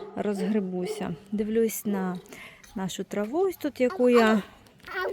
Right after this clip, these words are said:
а, докладала тут і тут. Не дуже мені, чесно кажучи, зараз подобається. Це треба буде ще якось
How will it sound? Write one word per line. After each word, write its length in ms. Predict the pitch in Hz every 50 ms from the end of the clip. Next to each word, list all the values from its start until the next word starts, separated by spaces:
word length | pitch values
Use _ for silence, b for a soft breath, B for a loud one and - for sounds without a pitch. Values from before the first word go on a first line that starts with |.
| 330 320 339 349 - -
а, 400 | - 208 208 202 202 202 202 196
докладала 680 | 190 202 208 - 220 220 214 190 208 202 202 196 196 190
тут 420 | 190 - - 277 330 330 - - - -
і 140 | - 214 -
тут. 280 | 320 294 254 269 277 262 311 277 - - -
Не 140 | 240 254 254
дуже 240 | - 240 208 220 214
мені, 320 | 208 208 202 196 196 190 190 - 320 B B B B - -
чесно 240 | 214 214 208 226 196
кажучи, 300 | - 208 202 - - 196
зараз 260 | 196 208 196 196 190 220 -
подобається. 720 | 226 214 233 349 403 349 294 240 220 202 196 - - 302 - -
Це 140 | - 202 196
треба 400 | 180 220 226 254 254 220 220 196
буде 260 | 190 202 185 196 196
ще 300 | - - - 220 208 196
якось 440 | 190 185 185 - 185 190 - -